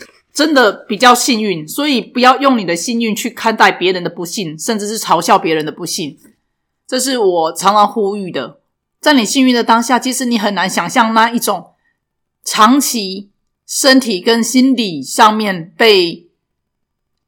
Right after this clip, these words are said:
感到挫折的那种累，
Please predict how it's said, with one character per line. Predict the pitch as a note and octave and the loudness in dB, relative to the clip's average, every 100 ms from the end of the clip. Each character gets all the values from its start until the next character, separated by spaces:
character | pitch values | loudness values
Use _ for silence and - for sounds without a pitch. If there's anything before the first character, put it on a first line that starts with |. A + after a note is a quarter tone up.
| _ _ _ _ _ - | _ _ _ _ _ 0
感 | G3 F#3+ | 2 6
到 | A3+ G#3+ | 4 4
挫 | - C4 G3+ | 2 2 2
折 | G3 | 0
的 | F#3+ F#3+ | -4 2
那 | G#3 | 2
种 | G#3 E3+ F3+ G#3 | 2 -2 -6 -2
累， | G3+ E3 C3 - | 0 2 -2 -12